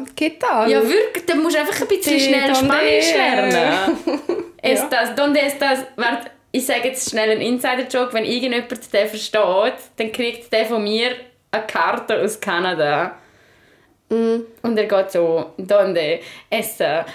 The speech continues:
Speaker 2: la biblioteca? Das ist fertig. <clears throat>
Speaker 1: Okay. Gut, stellst du eine Frage?
Speaker 2: Mhm. Mm. Mm.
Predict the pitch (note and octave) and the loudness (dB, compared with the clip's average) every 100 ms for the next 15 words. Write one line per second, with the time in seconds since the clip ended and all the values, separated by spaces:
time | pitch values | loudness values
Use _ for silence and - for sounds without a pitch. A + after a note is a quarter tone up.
0 | - G3+ F3 F#3+ A3+ G#3+ A3+ G3+ A3 A3+ | -4 -2 0 0 -4 -2 0 2 4 2
1 | - - B3+ - F#3 - G#3 - - _ | -2 -2 0 0 0 2 0 -4 -12 _
2 | _ - - - _ - F#3 - B2 - | _ -10 -10 -12 _ -8 -8 -4 -4 -4
3 | - - - D4+ D#4 D4+ A3+ G#3+ F#3 - | -10 -14 -6 -4 -2 -2 -2 -2 -6 -8
4 | C4+ - G3 A4 - - - - - - | -8 -6 -6 -8 -10 -20 -20 -20 -20 -4
5 | G#4+ G#4+ - - - - - - B3 A#3 | -2 -2 -4 -12 -14 -20 -20 -4 -4 -2
6 | - D#4 F4+ A#3+ A3+ A3+ - _ _ G#3+ | -4 -2 -2 -4 -6 -8 -16 _ _ -10
7 | G#3+ C4 D#4+ - _ A3 B3 A#3+ F#3 F3 | -6 -4 -4 -10 _ -4 -2 -2 -4 -6
8 | - _ _ A3+ D4 D4 F#3 E3 | -12 _ _ -4 -2 0 0 -2